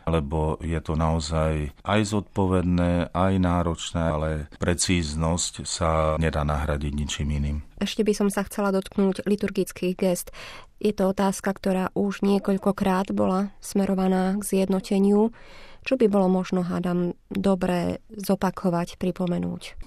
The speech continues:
Speaker 1: Možno je treba si uvedomiť, že je rozdiel medzi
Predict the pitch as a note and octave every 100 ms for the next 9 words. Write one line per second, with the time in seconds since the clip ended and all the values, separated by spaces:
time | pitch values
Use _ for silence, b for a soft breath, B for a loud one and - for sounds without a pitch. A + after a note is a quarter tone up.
0 | - B2 B2+ G#2+ A2+ G#2 G2+ F#2+ F#2+ F#2
1 | F2+ F#2 D2+ E2+ E2+ E2+ E2+ E2 - D#2+
2 | D#2 D#2 D2 D#2 D#2+ D#2+ D2 D#2+ D2+ D#2
3 | E2 C#2+ - D2 D2 C#2 D2 C2+